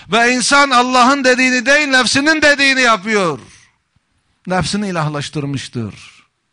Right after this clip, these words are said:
Nefsin ilahlaşması nasıl olur? İşte böyle olur.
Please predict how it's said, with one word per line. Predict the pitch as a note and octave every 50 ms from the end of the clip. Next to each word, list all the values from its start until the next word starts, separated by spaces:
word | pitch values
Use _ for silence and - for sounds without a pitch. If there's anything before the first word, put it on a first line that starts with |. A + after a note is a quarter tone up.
| _ _ _ _ _ _ _ _ _ _ _ _ _ _ _ _ _ _ _ _ _ _ _ -
Nefsin | D#3 F3 F3+ - - G#3 G#3+
ilahlaşması | G#3 F#3+ F#3 E3 D#3 E3 E3+ E3+ E3 - F3+ E3 D#3+ - - E3+ F3
nasıl | G3+ G3 - F3+ D#3+
olur? | - - D#3 D3+ D#3 D#3 C#3+ A2 G2+ - - - - - _ _ _ _ _ _ _ _ _ _ _ _ _ _ _ _ _
İşte | E3+ - - - F#3+ E3+ D#3
böyle | E3+ E3 D#3 D#3 E3
olur. | E3 D3+ C#3+ C3+ C3+ B2+ A#2+ A2+